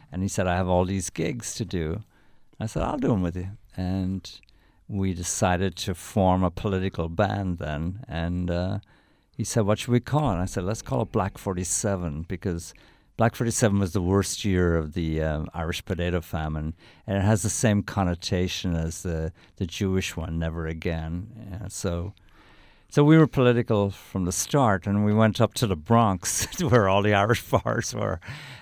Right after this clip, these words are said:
and we didn't tell them we were gonna do original political music. They were expecting U two or something like that, or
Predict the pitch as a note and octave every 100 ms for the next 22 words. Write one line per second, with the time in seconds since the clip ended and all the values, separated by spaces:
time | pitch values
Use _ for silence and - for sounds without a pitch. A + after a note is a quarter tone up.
0 | - F#2 F#2 F#2 F2+ F2 - - B2 B2+
1 | C#3+ C#3 - A#2+ A2+ G#2+ F#2+ G2 G2+ F2+
2 | F#2+ F2 E2+ - - _ _ _ _ F2+
3 | F2+ G#2+ G2+ G#2+ F2 E2+ G#2 G#2 A#2 -
4 | E2+ E2+ E2+ F2+ F2+ - G#2 G2+ F#2 -
5 | F2 - E2+ F2+ F#2+ E2+ - F#2 F2+ F2+
6 | - - G2 E2+ E2 - F#2 G1+ - G2
7 | G#2